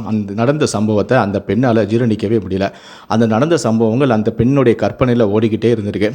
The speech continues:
அந்த ஃபோட்டோவை வச்சு நம்மளை வேற ஏதாவது பிளாக்மெயில் பண்ணுவாங்களோ, இப்ப நம்ம இந்த விஷயத்த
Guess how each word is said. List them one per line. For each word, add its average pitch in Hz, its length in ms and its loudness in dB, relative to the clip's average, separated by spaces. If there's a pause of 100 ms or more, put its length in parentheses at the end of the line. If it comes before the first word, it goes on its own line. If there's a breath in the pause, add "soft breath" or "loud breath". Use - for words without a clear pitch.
(180)
அந்த 110 200 2
ஃபோட்டோவை 131 400 2
வச்சு 113 200 0
நம்மளை 110 260 0
வேற 104 180 -2
ஏதாவது 120 280 -4
பிளாக்மெயில் 113 420 -2
பண்ணுவாங்களோ, 98 400 0 (440 loud breath)
இப்ப 123 200 0
நம்ம 127 220 2
இந்த 107 140 2
விஷயத்த 120 340 0